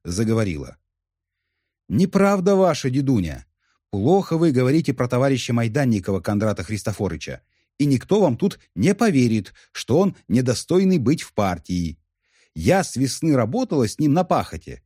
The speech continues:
и он пахал лучше всех и больше всех. Он всю силу покладает на колхозной работе, а вы против него идете. Вы старый человек, а рассуждаете, как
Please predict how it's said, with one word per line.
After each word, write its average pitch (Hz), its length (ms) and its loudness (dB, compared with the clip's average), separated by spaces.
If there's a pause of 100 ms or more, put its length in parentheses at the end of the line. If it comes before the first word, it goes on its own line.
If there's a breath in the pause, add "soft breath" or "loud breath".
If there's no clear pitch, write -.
(260)
и 101 80 0
он 175 240 2
пахал 160 500 -2 (160 soft breath)
лучше 170 380 0
всех - 400 -2 (140)
и 170 100 0
больше 147 440 0
всех. - 520 -8 (280)
Он 139 360 0 (200)
всю 226 280 2
силу 165 400 2
покладает 143 840 -2 (140)
на 113 100 0
колхозной 170 580 2
работе, 175 560 -2 (360)
а 82 160 -4
вы 214 180 4
против 143 480 0
него 117 340 2 (160)
идете. 98 540 -2 (360)
Вы 175 220 2
старый 175 440 0
человек, 123 560 -2 (240)
а 120 120 0
рассуждаете, 131 800 0
как - 260 -2